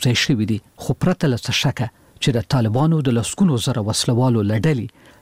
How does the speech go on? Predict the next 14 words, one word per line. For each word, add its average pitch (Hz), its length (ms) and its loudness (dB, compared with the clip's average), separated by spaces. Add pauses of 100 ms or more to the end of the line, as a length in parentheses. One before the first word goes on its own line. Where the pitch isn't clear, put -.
(140)
لږ 175 160 2
شمېر 117 320 0
افغان 117 320 0
طالبان 104 420 2 (400)
په - 160 -2
پاکستان 151 480 0
کې - 140 -6
په 143 140 0
جګړو 127 360 0
کې 165 100 0 (180)
ښکیل - 420 -2
دي. - 80 -20 (520)
د 143 140 4 (120)
طالبانو 151 380 2